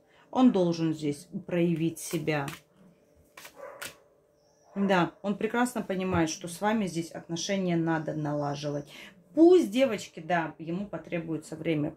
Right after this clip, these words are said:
пусть, но он даже сам для себя понимает. И в самом начале, да, двойка пентаклей, хоть я сначала и разозлилась на него, да, на этого мужчину, что отношения закончены, и, и вроде бы все, и женщина уже для себя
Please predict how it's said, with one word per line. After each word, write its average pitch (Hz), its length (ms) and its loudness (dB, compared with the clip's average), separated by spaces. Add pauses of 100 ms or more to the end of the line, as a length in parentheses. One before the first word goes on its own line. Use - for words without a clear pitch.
пусть, 170 260 -2
но 175 120 0
он 208 280 2
даже 180 240 4
сам 214 420 2
для 175 160 -2
себя 160 540 -4 (140)
понимает. 170 640 2 (400)
И - 100 -12
в - 60 -16
самом 240 360 4
начале, 190 440 0
да, 190 200 2
двойка 180 540 0
пентаклей, 170 800 -2
хоть 170 280 -6
я 165 120 0
сначала 165 400 -4
и 160 80 0
разозлилась 208 840 4
на 190 120 -4
него, 180 340 -2
да, 156 200 0
на 180 180 -4 (180)
этого 165 260 -4
мужчину, 170 460 0
что 147 240 -8
отношения 165 580 0
закончены, 175 640 0
и, 180 520 0
и 185 80 -4
вроде 180 260 2
бы 170 140 0
все, 175 260 0
и 208 180 0
женщина 175 480 2
уже 151 160 0
для 151 140 -6
себя 156 380 -2